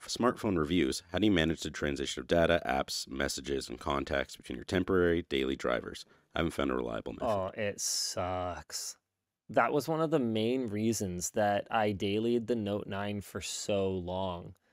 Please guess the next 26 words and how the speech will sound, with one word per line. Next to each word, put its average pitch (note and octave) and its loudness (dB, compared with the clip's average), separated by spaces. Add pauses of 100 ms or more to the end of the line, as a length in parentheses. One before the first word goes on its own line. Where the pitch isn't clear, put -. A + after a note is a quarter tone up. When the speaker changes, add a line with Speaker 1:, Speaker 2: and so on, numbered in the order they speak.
(220)
Speaker 2:
was G#2+ 0
that G#2 2
I G#2 0
just G2+ -4
got A2 6 (640)
tired G2+ 2 (280)
of G#2+ -2
switching - -4
my A2 2
daily G#2+ 2
driver, G#2+ 2
actual B2 4
daily A2+ 4
driver G#2+ 2
phone A2+ -2
all B2 2
the B2 -4
time. D3+ -2 (320)
So - -2
what B2 6
I C3 10
would B2 2
do A2+ 2
is A#2+ 2
I A#2+ 8
would A#2 4